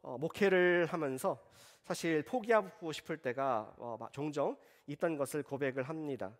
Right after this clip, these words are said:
실리콘밸리에서 말씀을 전해도 여러분들 정말 수-, 순한 양이시고 정말 아멘도 잘하시고 정말 믿음이 뜨거우신 것이 너무나 감사한데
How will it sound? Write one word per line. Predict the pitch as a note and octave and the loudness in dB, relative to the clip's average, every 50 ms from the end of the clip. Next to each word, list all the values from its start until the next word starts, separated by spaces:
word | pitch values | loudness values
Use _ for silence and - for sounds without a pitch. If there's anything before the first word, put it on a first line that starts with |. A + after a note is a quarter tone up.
| _ _ _ _ - - - - - | _ _ _ _ -20 -20 -20 -18 -10
실리콘밸리에서 | - - B3 A#3+ - B3+ A#3 G3 F#3+ F3+ F#3 F#3 F#3 F3+ F3 E3 - F3 E3+ D#3+ | -2 2 2 4 4 4 4 6 8 8 8 8 6 6 6 4 2 2 2 2
말씀을 | B2+ A2 A2+ B2+ - - E3+ D#3+ D#3 D#3 D3+ D3 C#3+ B2+ - - _ _ | 2 2 0 0 -2 -4 -4 -2 0 0 0 0 -2 -4 -8 -14 _ _
전해도 | - C#3+ C3 B2+ B2 A#2 C3+ D#3 C3 A2+ - _ _ _ - - - | -8 -6 -4 -4 -4 -4 -4 -6 -6 -6 -10 _ _ _ -18 -6 -2
여러분들 | D3+ E3+ F3 E3 E3 E3+ | 0 2 2 2 0 -2
정말 | D#3 D#3+ D3+ D3+ D3+ - - - | -2 0 0 0 -2 -4 -12 -18
수-, | - - - - | -18 -18 -18 -18
순한 | - - - G#3+ G#3+ G3 D#3+ | -10 -2 2 4 4 4 4
양이시고 | C3 B2+ D3 E3 E3+ D#3+ - D#3 D3 D3+ D3 | 2 2 4 4 2 2 0 0 0 0 0
정말 | - D#3 D3+ B2 A#2+ | -2 -2 -6 -6 -4
아멘도 | C#3 D3 E3 E3 F3+ | -2 -2 0 0 0
잘하시고 | D#3 D3 C#3 C#3 C3 C3 - C#3 B2 C3 A#2+ A2+ - - - - - _ | -2 -2 0 0 -2 -2 -4 -8 -10 -10 -10 -12 -14 -20 -20 -20 -16 _
정말 | - C3 C3 C3 B2 A#2 | -8 -4 -4 -2 -2 -2
믿음이 | C#3 D3+ D#3 D#3 C#3+ D3+ E3+ F3 - | -2 -2 -2 0 0 0 0 -2 -4
뜨거우신 | B3 G#3 A3 A3+ G#3 G3+ F#3+ F3+ F3+ E3+ D3+ - D#3 C#3+ | -8 -2 2 4 4 6 4 4 2 0 -2 -4 -4 -6
것이 | C#3 B2+ C#3 | -6 -8 -8
너무나 | C#3+ C#3 D#3+ E3 F3 F3+ E3+ | -8 -6 -4 -2 2 2 0
감사한데 | E3 - A#2+ B2 B2 - C3+ B2 B2 C#3 F#3 E3 | 0 -2 -6 -10 -8 -8 -8 -8 -6 -6 -8 -8